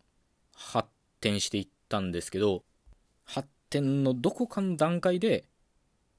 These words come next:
宇宙人が人類にその、あの鋭い高度な技術を与えたっ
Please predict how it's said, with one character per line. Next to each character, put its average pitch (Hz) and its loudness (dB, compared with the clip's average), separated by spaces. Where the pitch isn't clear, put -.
宇 127 -2
宙 113 2
人 95 -2
が 87 0
人 113 2
類 92 0
に 101 0
そ - -6
の、 95 -2
あ 107 -2
の 107 0
鋭 113 2
い 82 -2
高 120 6
度 101 2
な 98 0
技 98 0
術 107 -2
を 147 2
与 101 -6
え 95 -8
た - -6
っ - -8